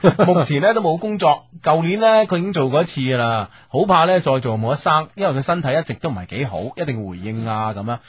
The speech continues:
Speaker 2: 噉如果噉，咪即係還掂話退咗學冇咩做，咪結個婚咯。
Speaker 1: 係啦，
Speaker 2: 係咪先？
Speaker 1: 係啦，即係暫-
Speaker 2: 係啊。
Speaker 1: 暫時嘅注意力，噉啊，可以即係集中喺家庭上面吓，
Speaker 2: 係啊。
Speaker 1: 啊，關注兩個人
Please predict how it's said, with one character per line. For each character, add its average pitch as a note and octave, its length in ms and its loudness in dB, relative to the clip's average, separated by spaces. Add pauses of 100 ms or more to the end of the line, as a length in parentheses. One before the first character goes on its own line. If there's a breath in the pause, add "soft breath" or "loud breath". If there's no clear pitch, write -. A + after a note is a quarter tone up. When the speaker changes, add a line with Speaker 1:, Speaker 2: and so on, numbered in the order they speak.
(160 soft breath)
Speaker 2:
噉 A3 120 -4
如 D#3+ 80 0
果 G#3 120 0
噉， C#3 100 2
咪 F3 320 0
即 E3+ 80 -6
係 F3+ 140 0
還 A2+ 160 0
掂 A#2+ 100 -4
話 A#2+ 60 -2
退 C3+ 120 -2
咗 - 20 2
學 C3 300 0
冇 C3 80 -2
咩 D#3+ 160 -4
做， A#2 220 -4
咪 A2+ 120 -4
結 C3 120 -6
個 C3 60 -2
婚 D3 320 -4
咯。 C#3+ 840 -2 (100)
Speaker 1:
係 A#2 200 0
啦， B2+ 240 4
Speaker 2:
係 B2+ 80 2
咪 B2 80 4
先？ D3+ 200 2
Speaker 1:
係 - 40 0
啦， G#2+ 260 -2
即 C3 80 -2
係 A2 240 0
暫- - 0 - (160)
Speaker 2:
係 D#3 60 4
啊。 D#3 180 0
Speaker 1:
暫 A2+ 580 0
時 G2 140 -10
嘅 A2 180 -4
注 B2 80 -6
意 A2+ 200 0
力， G#2 100 0
噉 A#2 260 -4
啊， G#2+ 60 2
可 A#2 80 2
以 A2 140 0
即 A#2 80 0
係 A2 240 -2 (320)
集 G2 160 -4
中 A#2+ 120 0
喺 A2+ 80 2
家 G#2+ 200 2
庭 D#2+ 200 -4
上 E2 140 -6
面 E2+ 180 -4
吓， F#2 280 2 (180)
Speaker 2:
係 B2 180 -4
啊。 B2 60 -2
Speaker 1:
啊， G#2+ 160 2
關 A#2 340 2
注 G#2 60 -4
兩 F#2 240 0
個 F2+ 120 -2
人 F2+ 120 -2